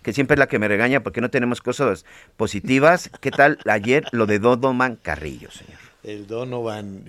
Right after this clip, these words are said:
Speaker 2: yo le recomiendo que hoy en la noche, este, nos acompañe ahí en la televisión, en Hechos, porque vamos a estar platicando con Donovan, no solo de su formación, de ese espíritu, eh, enorme y de ese ángel que tiene este muchacho.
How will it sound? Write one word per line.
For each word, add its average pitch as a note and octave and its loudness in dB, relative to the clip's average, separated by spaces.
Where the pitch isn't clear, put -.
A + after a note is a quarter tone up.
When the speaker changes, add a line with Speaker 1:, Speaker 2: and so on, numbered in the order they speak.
Speaker 2:
yo A#2 -6
le C3+ -2
recomiendo B2 -6
que A#2+ -8
hoy A2+ -6
en A#2+ -6
la A2 -8
noche, C3 -2
este, G#2 -12
nos G2 -12
acompañe A#2 -8
ahí A#2+ -8
en A2+ -12
la B2 -14
televisión, A2+ -12
en G#2+ -10
Hechos, A2+ -18
porque G2+ -20
vamos A#2 -20
a - -20
estar A2 -20
platicando A#2 -16
con F#2 -14
Donovan, B2+ -6
no A2+ -8
solo C#3 -4
de C3 -2
su A2+ -10
formación, A#2 -8
de B2 -8
ese A#2+ -10
espíritu, A2+ -12
eh, A2+ -14
enorme A#2+ -6
y G#2+ -10
de A2+ -10
ese C3 -4
ángel C3 -4
que A#2 -12
tiene B2+ -12
este - -10
muchacho. A2 -10